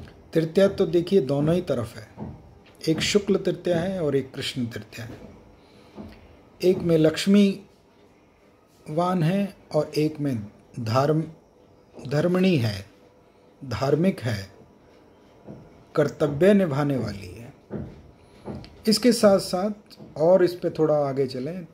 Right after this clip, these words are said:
तृतीया तिथि के दिन, अभी पीछे काफ़ी हमारे मित्रों ने दग्ध तिथि,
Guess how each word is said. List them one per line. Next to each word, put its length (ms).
तृतीया 340
तिथि 360
के 80
दिन, 380
अभी 1500
पीछे 520
काफ़ी 340
हमारे 340
मित्रों 380
ने 160
दग्ध 400
तिथि, 560